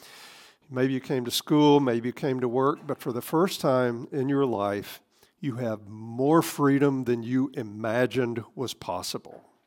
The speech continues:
And you're at a place where you can decide which path you want to take.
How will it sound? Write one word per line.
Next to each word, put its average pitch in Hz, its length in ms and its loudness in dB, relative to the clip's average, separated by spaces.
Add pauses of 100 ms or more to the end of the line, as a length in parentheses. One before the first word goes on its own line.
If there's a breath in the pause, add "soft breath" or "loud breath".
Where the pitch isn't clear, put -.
(600 soft breath)
And 120 160 -6
you're 135 180 6
at 190 60 8
a 196 40 6
place 123 600 0
where 123 160 0
you 113 240 -2
can 180 180 0
decide 113 760 0
which 131 300 0
path 113 340 -4
you 117 80 -4
want 107 260 -6
to - 80 -16
take. - 460 -12